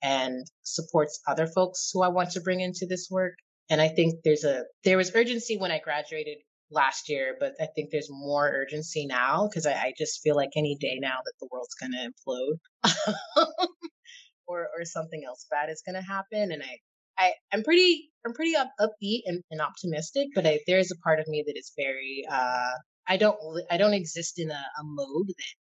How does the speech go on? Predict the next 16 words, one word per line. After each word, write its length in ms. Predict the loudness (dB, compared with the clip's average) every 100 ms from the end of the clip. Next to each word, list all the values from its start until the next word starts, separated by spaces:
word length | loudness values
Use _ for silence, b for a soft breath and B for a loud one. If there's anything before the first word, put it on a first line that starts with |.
| _ _ -6
the 60 |
next 460 | -4 -6 -8 -10 -2
day 360 | 0 2 2 2 -2
is 160 | -8 -8
promised, 640 | -4 0 0 0 -8 -8 0
so, 440 | 2 2 -2 -2
or, 240 | 0 -2 -2 -10
or 80 | -8
the 60 |
next 320 | -8 -8 -2
year. 280 | 4 6 4
So 200 | 2 -2
I, 60 | -2
I 220 | -4 -6
try 220 | -2 2 4
to 260 | 2 -2